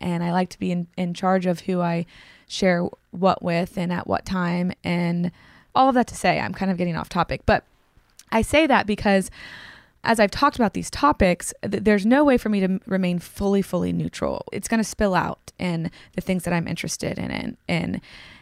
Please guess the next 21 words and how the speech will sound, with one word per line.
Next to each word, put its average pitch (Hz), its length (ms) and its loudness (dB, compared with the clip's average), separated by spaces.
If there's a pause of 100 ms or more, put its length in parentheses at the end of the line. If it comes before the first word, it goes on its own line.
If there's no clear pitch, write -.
(100)
and 196 100 2
at 185 80 0
the 202 60 -2
same 269 220 2
time, 196 300 0
I 185 160 2
want 190 180 0
everybody 175 260 -2
listening 185 540 0 (260)
to - 160 -2
know 190 540 4
that 175 260 2 (320)
part 233 220 4
of 247 100 4
why 196 160 4
I 170 140 4
do 202 240 0
that 185 320 2
is 170 160 -2
not 185 420 2
to 170 480 -2